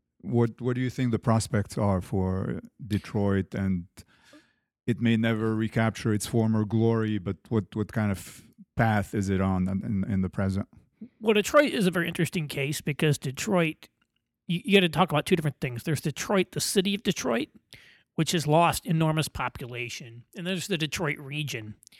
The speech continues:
Speaker 2: The Detroit region is positioned to do okay, I think. It's still the global center, and it's certainly the North American center of the automobile in-, industry. Every major German, Japanese, Korean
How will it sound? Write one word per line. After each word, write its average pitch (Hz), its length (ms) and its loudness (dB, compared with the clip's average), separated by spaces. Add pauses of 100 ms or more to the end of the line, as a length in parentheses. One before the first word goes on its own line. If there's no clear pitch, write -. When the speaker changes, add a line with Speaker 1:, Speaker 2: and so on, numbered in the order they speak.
(460)
Speaker 2:
The 202 40 0
Detroit 320 380 2
region 156 640 2 (120)
is 151 220 0
positioned 156 680 0
to 139 240 -2
do 151 300 2
okay, 160 380 -2
I - 100 -2
think. - 340 -12 (440)
It's - 160 2
still 277 320 0
the 185 80 2
global 170 360 6
center, 196 500 0 (260)
and 165 100 -2
it's 156 100 -4 (120)
certainly 214 300 6
the 165 80 6
North 175 280 6
American 156 460 2
center 151 320 0
of - 100 -6
the 151 60 0
automobile 147 520 4
in-, 175 140 4 (920)
industry. 208 500 4 (640)
Every 240 340 4
major 180 640 6 (640)
German, 185 480 4
Japanese, 160 760 -2
Korean 160 720 -4